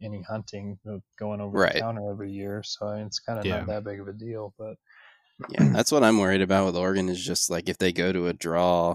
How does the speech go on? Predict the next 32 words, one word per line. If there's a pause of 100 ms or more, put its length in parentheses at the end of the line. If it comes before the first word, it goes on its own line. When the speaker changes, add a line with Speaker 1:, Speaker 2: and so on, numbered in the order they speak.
Speaker 2:
like,
they
claim (120)
that, (460)
you
know,
you'll
still
be
able
to
draw (120)
most
of
the
stuff
second
choice
or
whatever,
but (920)
we
all
know
how
that
goes.
Like,
it's,
it
doesn't,
Speaker 1:
Yep.